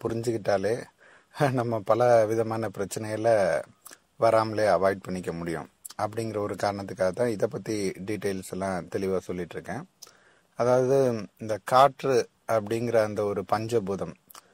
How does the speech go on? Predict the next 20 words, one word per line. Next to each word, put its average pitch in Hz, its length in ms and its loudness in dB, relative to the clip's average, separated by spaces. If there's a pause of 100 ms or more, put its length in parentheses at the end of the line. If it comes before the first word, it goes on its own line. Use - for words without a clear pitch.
(300)
அது 107 800 0
எதுலேருந்து 117 460 2
உருவாகுது 101 640 2
அப்படின்னா, 90 320 -6
நம்ம 135 260 -2
அந்த 110 220 0
ஒரு 101 280 2
சுழற்சி 117 520 0 (100)
பார்த்துருந்தோம் 95 360 0
இல்லையா? 107 280 -2 (600)
முதல்ல 113 580 4
நெருப்பு 110 640 0
அப்படிங்கிற 104 400 -2 (100)
பஞ்சபூதம் 101 580 -4
உருவாகுது. 95 560 0 (120)
அந்த 113 240 -2
நெருப்பு 107 480 -4
வந்து, 107 420 -4 (460)
அஹ், 107 300 -2
நிலம் 117 460 0